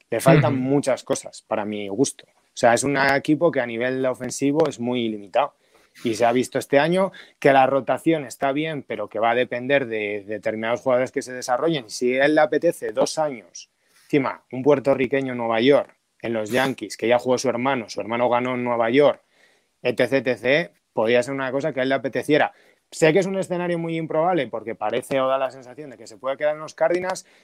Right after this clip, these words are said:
Speaker 1: pero también hay jugadores tipo Chase Aldi, esta gente que los últimos años les apetece más estar en un equipo, decir, "Mira, yo la pasta la he ganado y quiero estar en un sitio para ganar", porque yo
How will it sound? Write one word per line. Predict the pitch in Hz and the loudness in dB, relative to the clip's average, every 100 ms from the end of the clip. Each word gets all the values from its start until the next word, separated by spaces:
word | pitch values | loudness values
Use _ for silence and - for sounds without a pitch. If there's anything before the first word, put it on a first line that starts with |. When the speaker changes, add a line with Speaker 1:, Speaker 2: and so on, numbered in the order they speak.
| _ | _
Speaker 1:
pero | 139 143 | 2 4
también | 120 139 139 160 185 | 2 2 2 0 0
hay | 208 | -2
jugadores | - 190 175 185 180 - | 0 2 2 2 0 -2
tipo | 175 - 147 | -2 0 -2
Chase | 151 143 - | -2 -2 2
Aldi, | 175 175 156 143 | 2 2 0 -2
esta | 139 151 | -2 -4
gente | - 151 160 208 | -2 -4 0 0
que | 156 | 2
los | 131 131 | 0 -2
últimos | 135 156 151 165 | -4 -4 -4 -2
años | 165 127 | -2 -4
les | 120 | -4
apetece | 117 110 143 139 151 | -4 -4 -4 -4 -4
más | 151 | -6
estar | 147 - 139 | -6 -4 -4
en | 143 | -2
un | |
equipo, | 139 151 131 | -2 0 2
decir, | 120 - 127 | 0 -2 -6
"Mira, | 135 123 107 | -2 -2 0
yo | 123 | 4
la | 139 | 4
pasta | 151 143 139 | 4 2 2
la | 135 | 2
he | |
ganado | 135 143 160 180 | 2 0 -2 -2
y | 143 | -2
quiero | 139 | -4
estar | 139 139 143 | -4 -4 -4
en | |
un | 135 | -8
sitio | 135 143 143 | -6 -4 0
para | 131 117 | 0 2
ganar", | 123 98 | -2 -4
porque | 104 104 107 | -8 -10 -8
yo | 107 | -10